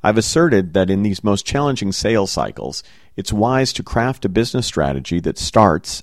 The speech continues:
at your most loyal and profitable customer. While new customer acquisitions are important, I've been championing the notion that our first order of business is to take care of and sell more to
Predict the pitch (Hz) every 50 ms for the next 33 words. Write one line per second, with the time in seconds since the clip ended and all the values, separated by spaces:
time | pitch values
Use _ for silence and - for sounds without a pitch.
0 | - - - 92 - - 92 101 104 92 87 90 98 - - 90 92 101 104 107
1 | 90 76 73 80 98 - - - 87 92 - - 76 69 67 - - - 65 69
2 | 78 - - - - 110 - - - 92 76 58 50 - - - - - - -
3 | - - - - - - 95 95 104 113 - - 110 92 - 95 82 76 80 -
4 | - 80 76 82 76 - 71 62 - 65 57 58 - - - 80 82 - - -
5 | 80 82 - - - - - - - - 98 92 107 107 104 - - 147 151 170
6 | - - 151 135 127 120 110 101 95 95 92 95 95 - - 82 80 76 80 73
7 | 73 73 - - - 139 156 - - - 92 113 104 104 90 80 76 73 92 87
8 | - - 53 - - - - - - - 69 - - 90 80 - - - - 110
9 | 110 120 123 127 131 139 151 - - - - - - - - - 90 98 - -
10 | - 120 117 120 120 113 117 117 110 110 - - - - 165 156 110 82 73 82
11 | 90